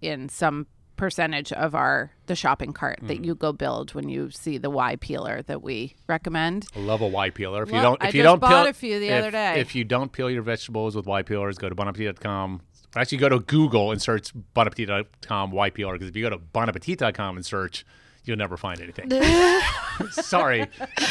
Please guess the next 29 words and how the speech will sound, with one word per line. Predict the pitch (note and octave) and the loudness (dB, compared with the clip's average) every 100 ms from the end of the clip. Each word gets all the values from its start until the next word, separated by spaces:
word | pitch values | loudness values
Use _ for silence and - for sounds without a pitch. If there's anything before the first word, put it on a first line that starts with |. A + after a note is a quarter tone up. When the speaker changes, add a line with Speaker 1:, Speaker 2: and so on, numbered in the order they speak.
| - | 2
Speaker 2:
If | D3+ D3 | 4 6
any | D#3 D3+ | 6 4
tech | - D#3 | 2 2
people | D3+ C3 B2 | 2 4 4
at | |
Condé | C3+ B2 A#2+ | 6 6 6
Nast | A#2+ - | 2 0
are | |
listening, | A2+ A#2+ A#2+ G2 G2 F#2+ - - - - | 0 2 0 -2 -4 -6 -10 -12 -20 -6
please | B2+ A#2+ | -2 0
Speaker 3:
A | |
Speaker 2:
fix | D#3+ | 0
Speaker 3:
drag. | F3 D#3+ D#3 D3 B2+ | 2 4 2 0 -4
Speaker 2:
that. | - - - - G#3+ | -4 -4 -8 -12 0
Speaker 1:
I | - B3+ | 6 6
was | A3+ | 6
gonna | C4 B3 B3 | 2 4 2
say, | - A3+ G3+ F3+ E3+ E3+ E3+ _ _ | 6 8 8 8 6 2 -2 _ _
you | - G#3 | -4 -2
can | G#3+ A3 | 2 2
also | D#3 F#3+ G3+ G#3+ F#3 F3 D#3+ E3 D#3 _ _ _ _ - | 4 4 4 4 4 4 4 0 -6 _ _ _ _ -12
trust | - G#3 F#3 - | 2 6 6 4
the | - F3 | -2 -2
advice | E3 G3 F#3+ - | 2 4 4 -2
that | D#3 | -2
we're | D#3+ | -2
giving | F#3 F3+ D#3 D#3 D3+ | 0 -2 0 -2 -2
is | D3 | 0
actually | D#3+ D#3 - D#3 D3+ | 2 2 0 -2 -2